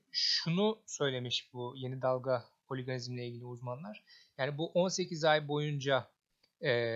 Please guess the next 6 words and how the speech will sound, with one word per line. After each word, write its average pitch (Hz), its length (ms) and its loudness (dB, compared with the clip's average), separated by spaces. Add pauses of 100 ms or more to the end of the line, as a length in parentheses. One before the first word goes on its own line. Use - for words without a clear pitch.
(2750)
kapanma 151 560 2
yani 135 280 -4
covid 160 180 0
kapanmalarından 131 960 -4
çıkan 131 440 -4
gençler 139 720 -2